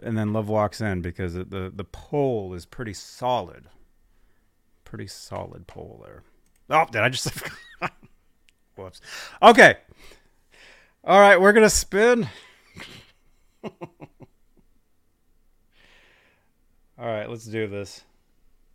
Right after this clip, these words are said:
Uh, share, share screen, share screen, share screen.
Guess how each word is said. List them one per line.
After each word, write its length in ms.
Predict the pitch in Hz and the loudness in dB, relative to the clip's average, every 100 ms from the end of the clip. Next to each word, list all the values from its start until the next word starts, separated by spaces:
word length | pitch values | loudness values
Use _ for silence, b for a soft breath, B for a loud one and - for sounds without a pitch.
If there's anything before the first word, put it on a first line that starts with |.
| _ _ _ _ _ _ _ _ _ - | _ _ _ _ _ _ _ _ _ -18
Uh, 480 | 110 110 107 107 | -14 -12 -12 -14
share, 1120 | 104 - - - 151 160 160 165 165 170 170 - _ _ | -16 -18 -16 -10 -8 -6 -6 -6 -6 -6 -8 -14 _ _
share 360 | _ - 117 120 | _ -18 -14 -14
screen, 960 | - - 143 156 180 185 185 180 185 156 _ _ _ _ _ _ _ _ _ _ _ _ _ _ _ | -14 -18 -14 -10 -8 -8 -8 -8 -10 -14 _ _ _ _ _ _ _ _ _ _ _ _ _ _ _
share 360 | - 117 117 | -20 -18 -18
screen, 720 | 117 - 120 117 117 117 117 | -18 -18 -16 -14 -14 -14 -16
share 420 | 107 - 123 123 127 | -16 -16 -10 -10 -12
screen. 960 | - - 127 139 151 160 156 151 135 | -18 -18 -14 -10 -8 -8 -8 -10 -14